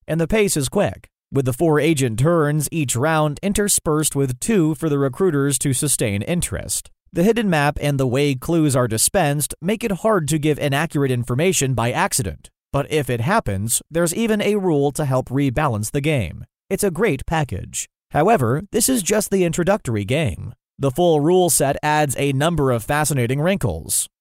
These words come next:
Barriers to movement are added, and the agents get special powers to mimic their comic book inspirations, plus an ally they can activate for an extra bonus. To compensate, the recruiter gains control of four immortal pawns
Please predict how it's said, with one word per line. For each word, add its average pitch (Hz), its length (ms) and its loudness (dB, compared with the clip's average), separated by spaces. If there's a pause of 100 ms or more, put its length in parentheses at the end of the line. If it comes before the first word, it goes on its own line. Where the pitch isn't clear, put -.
Barriers 185 480 4
to 160 100 0
movement 156 460 0
are 131 120 2
added, 117 480 -2 (240)
and 156 140 0
the 151 140 2
agents 151 480 0
get 127 180 0
special 160 440 0
powers 156 500 2
to 139 100 0
mimic 160 320 0
their 127 220 0
comic 160 340 0
book 139 180 -2
inspirations, 135 920 0 (140)
plus 202 280 0
an 165 180 -2
ally 139 580 0 (240)
they 165 140 0
can 165 140 0
activate 135 540 0
for 151 140 2
an 139 80 2
extra - 340 -2
bonus. 127 560 0 (240)
To 131 80 -2
compensate, 139 680 0 (160)
the 165 100 0
recruiter 220 400 0
gains 185 320 0
control 160 500 0
of 135 220 0
four 165 340 2
immortal 139 540 2
pawns 98 640 -2